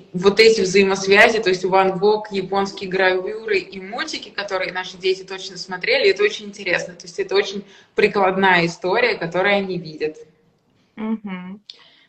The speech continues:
Speaker 2: А, ну смотри, ты уже больше как профессионал,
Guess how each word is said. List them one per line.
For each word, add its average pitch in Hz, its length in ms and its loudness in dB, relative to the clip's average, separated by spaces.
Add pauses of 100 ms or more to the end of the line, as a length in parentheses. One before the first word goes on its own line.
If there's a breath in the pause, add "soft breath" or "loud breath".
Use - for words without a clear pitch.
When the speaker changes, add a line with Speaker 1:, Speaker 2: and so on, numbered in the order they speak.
(120)
Speaker 2:
А, 202 240 -2
ну 226 140 -4
смотри, 233 400 -6
ты 214 160 -2
уже 269 220 -4
больше 214 400 -4
как 208 240 -6
профессионал, 208 960 -4